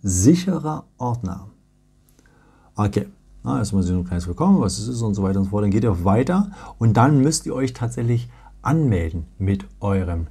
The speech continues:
Samsung-Account. Ne? Ihr könnt aber auch einen Google-Account nehmen, ähm, darüber sich euch halt anmelden, ne? Aber ihr müsst euch halt irgendwie bei Samsung anmelden und dann geht's weiter.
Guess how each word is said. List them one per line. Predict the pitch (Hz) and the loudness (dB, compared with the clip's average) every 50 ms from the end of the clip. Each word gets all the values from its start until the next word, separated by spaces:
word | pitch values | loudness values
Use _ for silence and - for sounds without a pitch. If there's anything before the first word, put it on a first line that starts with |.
| - - | -12 -10
Samsung-Account. | - 107 95 90 90 95 98 92 90 85 80 82 92 - - - - - - - - 87 82 80 82 - - - - - | -6 -4 -2 0 2 2 2 2 0 -2 -4 -6 -8 -12 -14 -12 -12 -12 -8 -6 -6 -6 -6 -8 -10 -14 -18 -20 -14 -10
Ne? | 123 147 151 127 | -8 -8 -6 -8
Ihr | 117 120 | -8 -4
könnt | - 110 113 | -4 -4 -2
aber | 104 92 90 | -2 -2 -2
auch | 92 | -2
einen | 92 95 | -2 2
Google-Account | 95 120 151 170 165 143 120 120 - - 117 117 120 123 120 | 4 4 6 6 4 2 0 -4 -2 0 0 2 2 0 0
nehmen, | 110 110 110 110 113 113 - - _ _ _ _ _ _ _ _ _ _ | 0 0 0 -2 -2 -6 -8 -14 _ _ _ _ _ _ _ _ _ _
ähm, | 98 92 92 92 92 92 90 87 90 | -6 -4 -4 -2 -2 -2 -2 -2 -4
darüber | 90 87 90 98 98 98 92 | -4 -4 -2 0 0 0 -2
sich | 87 90 92 | -2 -4 -6
euch | 98 104 - 98 95 95 90 - | -8 -8 -8 -8 -8 -8 -10 -10
halt | - 87 - - - | -12 -14 -12 -4 0
anmelden, | 104 104 104 101 101 101 98 95 | 2 2 4 4 4 2 2 2
ne? | 90 98 104 | 0 0 -2
Aber | 101 95 90 92 98 | -2 -4 -4 -6 -6
ihr | 98 90 85 | -6 -6 -6
müsst | 85 90 87 - - | -6 -6 -8 -8 -10
euch | 98 90 92 - | -12 -10 -10 -10
halt | 85 - - | -12 -12 -12
irgendwie | - 92 90 87 | -10 -6 -6 -6
bei | 87 90 87 | -6 -6 -8
Samsung | 82 85 85 92 90 90 87 90 | -8 -6 -6 -4 -4 -4 -4 -4
anmelden | 95 95 95 98 95 90 90 90 | -2 0 2 2 2 0 -2 -4
und | 95 92 85 | -4 -8 -8
dann | - 82 85 85 85 | -8 -8 -8 -8 -8
geht's | - 85 87 - - | -10 -12 -14 -10 -6
weiter. | 101 98 120 120 135 139 143 143 | -2 -2 0 0 0 -2 -2 -4